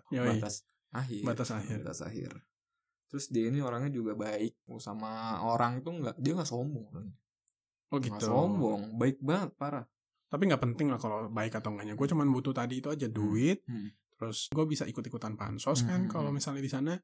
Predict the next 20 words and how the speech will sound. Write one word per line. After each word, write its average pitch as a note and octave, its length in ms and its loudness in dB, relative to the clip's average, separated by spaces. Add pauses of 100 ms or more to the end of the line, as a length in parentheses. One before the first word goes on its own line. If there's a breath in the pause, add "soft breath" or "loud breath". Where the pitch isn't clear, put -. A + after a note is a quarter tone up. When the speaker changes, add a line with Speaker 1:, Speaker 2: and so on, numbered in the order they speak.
(120)
Speaker 2:
Dia, G#3 300 10
dia A3+ 160 2
ini E4+ 100 4
loh, C3 220 4 (340)
mantan C#3 380 0
dia D#3 160 6
dulu, G#3 240 -6
ini A3+ 80 -4
gue F#3 240 -2
sorry-sorry D3 480 0
ya. A2 100 -4 (240)
Dia D3 140 0
terkenal E4+ 480 0
gara-gara A#3 320 6
dia. F4+ 160 4 (640)
Cuman D#3 220 2
mantannya C3+ 280 0
brengsek. A2+ 460 -4 (640)
Speaker 1:
Hmm. D3 920 -2
Speaker 2:
Gila, D3+ 360 -4